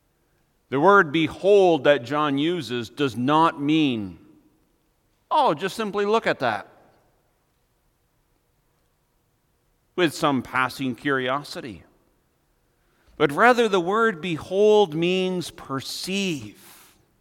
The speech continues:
understand. So when I ask the question, "Have you found the Messiah?" I ask the question in this sense.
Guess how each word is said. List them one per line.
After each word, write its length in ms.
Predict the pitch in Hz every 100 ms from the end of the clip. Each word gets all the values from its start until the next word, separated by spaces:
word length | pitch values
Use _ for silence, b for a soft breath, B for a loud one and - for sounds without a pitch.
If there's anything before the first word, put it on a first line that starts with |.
| _ -
understand. 1300 | 170 165 143 131 - - 165 147 120 101 87 - - - _ _ _ _ _ _ _ _ _ _ _ _ _ _ _ _ _ _ _ _ _ _ _ _ -
So 160 | -
when 160 | 190 190
I 100 | 185
ask 460 | 220 247 - 160
the 80 | 160
question, 760 | - 220 220 - 156 139 127 117 b b b
"Have 240 | 160 139
you 120 | 147
found 600 | 135 - 170 196 220 202
the 180 | 135 143
Messiah?" 640 | 131 117 139 160 170 - - _ _ _ _ _ _ _ _ _ _ _ _ _ _ _ _ _ _ _ _ _ _ _ _ _
I 140 | -
ask 280 | 185 240 -
the 80 | 214
question 440 | - 202 - 175 170
in 140 | 160
this 280 | 202 220 -
sense. 680 | 156 107 95 - - -